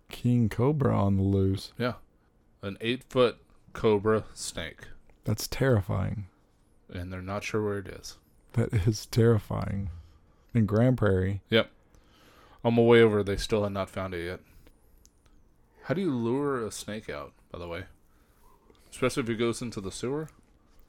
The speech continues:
Speaker 1: I don't know. Like, release a bunch of mice, but then you got a mice problem. What is that?
Speaker 2: I forget what that was. And then they do the mongoose. And,
Speaker 1: Yep, thank
Speaker 2: yeah.
Speaker 1: you. Yeah, and they just kept making the problems worse, not solving anything.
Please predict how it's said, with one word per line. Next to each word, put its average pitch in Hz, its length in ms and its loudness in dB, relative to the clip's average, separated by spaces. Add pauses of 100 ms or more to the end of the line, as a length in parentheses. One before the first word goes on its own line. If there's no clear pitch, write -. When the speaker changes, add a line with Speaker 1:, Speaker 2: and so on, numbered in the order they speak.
(680)
Speaker 1:
I - 120 0
don't 147 140 2
know. 156 380 8 (140)
Like, 110 220 0 (680)
release 113 320 0
a 113 40 -4
bunch 113 220 2
of 101 80 2
mice, 120 320 2
but 104 160 -4
then 110 100 2
you 107 80 4
got 98 100 0
a 95 40 2
mice 107 240 2
problem. 120 500 0 (640)
What 170 120 8
is 196 80 6
that? 175 240 6 (520)
Speaker 2:
I - 60 -20
forget 110 280 0
what 92 180 -6
that 87 120 -4
was. 92 180 -8
And 104 80 -8
then 101 180 -6
they 101 100 -2
do 104 140 -4
the 95 280 -8 (100)
mongoose. 110 640 -2
And, 120 120 4
Speaker 1:
Yep, 104 200 4 (140)
thank 104 180 2
Speaker 2:
yeah. 95 60 -6
Speaker 1:
you. 95 140 -4 (260)
Yeah, 101 140 -4
and 98 100 -2
they 95 40 -2
just 95 180 -2
kept 110 140 -2
making 101 220 -4
the 95 80 -4
problems 101 340 -2
worse, 98 380 -4 (100)
not 101 240 0
solving 101 360 0
anything. 101 500 -2